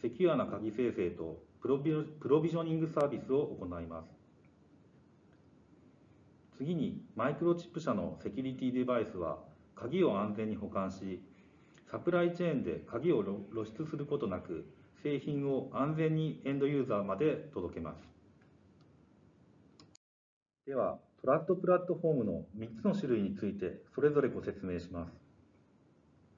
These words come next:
一番簡単に使えるものがトラストアンドゴー。最もカスタマイズ可能なものがトラストカスタム。トラストフレックスはその中間になります。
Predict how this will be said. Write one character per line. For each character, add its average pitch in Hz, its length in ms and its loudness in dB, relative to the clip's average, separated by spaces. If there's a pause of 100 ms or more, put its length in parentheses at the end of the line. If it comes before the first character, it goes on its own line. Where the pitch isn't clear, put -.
(560)
一 180 140 -2
番 185 240 4
簡 170 160 4
単 165 220 2
に 160 80 -4
使 156 220 6
え 156 40 6
る 147 80 0
も 143 100 0
の 139 140 2
が 82 240 2 (100)
ト - 80 -2
ラ 104 100 4
ス 104 120 -6
ト 110 120 0
ア 104 40 0
ン 101 80 -2
ド 95 100 -2
ゴ 87 320 -4 (1080)
ー。 113 200 -2
最 208 100 6
も 185 100 6
カ 117 140 4
ス - 80 -6
タ 131 80 0
マ 123 160 4
イ 110 40 2
ズ - 80 -4
可 101 160 -2
能 104 180 -2
な 104 80 -2
も 101 140 0
の 101 100 0
が 85 220 -2 (180)
ト 110 60 -6
ラ 107 120 4
ス - 80 -12
ト 113 80 -4
カ 104 180 -4
ス - 100 -14
タ 92 80 -8
ム。 82 160 -10 (1200)
ト - 80 -6
ラ 147 140 4
ス 160 80 -8
ト 175 80 -2
フ 160 80 -2
レ 175 80 4
ッ 170 100 -2
ク 110 100 -6
ス 95 80 -8
は 80 200 -2 (200)
そ - 80 -6
の 127 120 2
中 156 220 -2
間 160 180 2
に 143 80 0
な 127 100 4
り 120 80 0
ま 110 180 -2
す。 110 60 -14